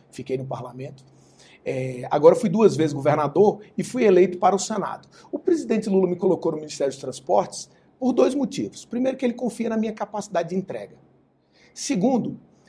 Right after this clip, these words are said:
que ele, é, que eu coloquei Alagoas como o estado que mais avançou em infraestrutura entre todos os estados do Brasil. Pela primeira vez, o estado de São Paulo foi ultrapassado, é, segundo o ranking da C N T, em qualidade da sua malha rodoviária.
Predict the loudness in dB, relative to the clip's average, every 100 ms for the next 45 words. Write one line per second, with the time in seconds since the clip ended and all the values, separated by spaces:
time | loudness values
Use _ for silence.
0 | _ -4 6 8 8 8 4 4 4 2
1 | -2 -10 -12 -12 -14 -4 0 0 -2 -4
2 | -4 -2 0 0 -2 -4 -6 -8 -16 -8
3 | -4 -2 -2 -4 -4 -4 -4 -4 -4 -2
4 | -4 0 0 0 -2 -10 -8 -10 -10 -8
5 | -8 -8 -14 _ _ -10 -6 -6 -6 -8
6 | -6 -6 -4 -4 -4 -6 -14 -18 _ _
7 | 2 4 6 6 6 6 4 4 0 2
8 | 2 0 -2 -2 2 4 4 4 -4 -4
9 | -2 -4 -6 -4 -4 -4 -8 -20 -20 -20
10 | -6 -4 -2 -4 -4 -2 0 0 0 -2
11 | -4 -4 -4 -4 -4 -2 -2 -2 -10 -20
12 | -4 -2 2 4 4 2 2 0 -2 -6
13 | -6 -4 -2 -2 -4 -6 -8 -8 -10 -12